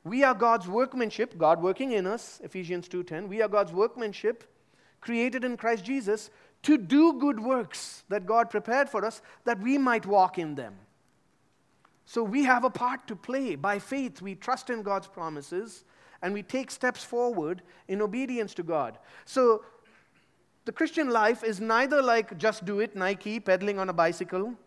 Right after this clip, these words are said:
nor is it like a passive taxi ride where you're sitting in the back seat, not doing anything at all. No, it's more like these advanced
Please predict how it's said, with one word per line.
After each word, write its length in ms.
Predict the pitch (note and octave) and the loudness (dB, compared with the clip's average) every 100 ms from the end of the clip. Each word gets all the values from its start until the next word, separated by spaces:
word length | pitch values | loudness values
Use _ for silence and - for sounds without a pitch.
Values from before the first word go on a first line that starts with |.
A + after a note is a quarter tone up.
| _ _ _ F#3+ | _ _ _ 0
nor 260 | A3+ C4+ | 2 2
is 140 | B3 G#3+ | 2 -2
it 120 | A3+ | 0
like 200 | G3+ G#3 | 0 0
a 60 | |
passive 460 | F#3 G3+ G#3 A#3 G3 | -2 0 0 -2 -2
taxi 380 | G3+ F#3 - G3+ | -2 -2 -2 -2
ride 320 | E3+ E3+ G3+ | 2 2 2
where 140 | F#3 | 2
you're 160 | F3 E3+ | 0 -2
sitting 240 | F#3+ F#3 | -6 -6
in 80 | F3+ | -6
the 80 | F3 | -2
back 260 | D#3+ D#3+ - | 0 -2 -2
seat, 380 | E3+ F3 G3 - _ - | -6 -6 -8 -20 _ -4
not 200 | F3 D#3+ | -2 0
doing 220 | E3+ D#3+ | -2 -2
anything 340 | D#3 E3 E3+ | -4 -4 -4
at 80 | D#3 | -2
all. 480 | D3 B2+ A3 B3 - - - - D4+ | 0 2 0 0 -8 -20 -20 -10 -4
No, 60 | |
it's 280 | C4 B3 - | -2 -2 -4
more 420 | G#3 G#3+ B3 C#4+ | -4 2 4 6
like 540 | C4+ A#3 A3+ A#3 - - _ _ - | 4 4 4 2 -4 -16 _ _ -12
these 300 | E3 G#3+ G3+ F#3+ | -6 -4 -2 -2
advanced 800 | F3+ D#3+ G#3 A3 A#3+ A3+ - | -2 0 2 2 2 -4 -14